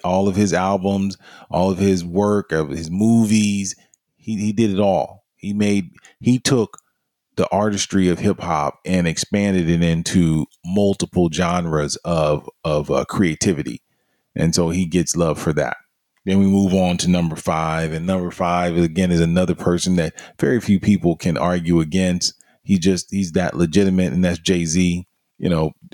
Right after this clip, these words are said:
the deaths of, of, of Tupac and Biggie allowed him to have a career that was so impactful and so full of accomplishments that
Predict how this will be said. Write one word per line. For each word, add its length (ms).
the 480
deaths 420
of, 380
of, 260
of 140
Tupac 680
and 480
Biggie 400
allowed 460
him 380
to 180
have 320
a 320
career 840
that 220
was 180
so 280
impactful 1000
and 240
so 400
full 340
of 160
accomplishments 1000
that 300